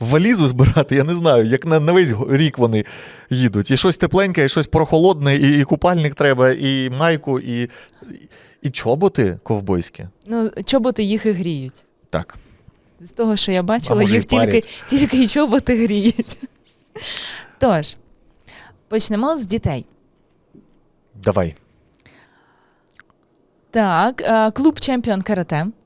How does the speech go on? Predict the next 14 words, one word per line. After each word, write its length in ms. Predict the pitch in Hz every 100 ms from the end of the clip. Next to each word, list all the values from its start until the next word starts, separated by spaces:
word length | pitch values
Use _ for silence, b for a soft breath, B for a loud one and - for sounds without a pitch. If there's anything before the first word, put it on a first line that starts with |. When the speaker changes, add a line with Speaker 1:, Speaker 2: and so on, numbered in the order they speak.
| -
Speaker 1:
Клуб 200 | 131 127
«Чемпіон 320 | 151 131 143
карате». 280 | 220 123 123
Наші, 60 | 123
Speaker 2:
влаштовує. 360 | 180 170 175 208 285 B
Speaker 1:
наші 360 | 156 185 165 196
«Чемпіон 420 | - 196 185 185
карате». 440 | 196 190 202 202
Speaker 2:
Не 100 | 254
перебивай, 580 | 233 294 277 262 269 330
бо 340 | 277 208 220 208
вийдеш 380 | 190 208 240 214
з 60 | -
кадра. 360 | 175 156 165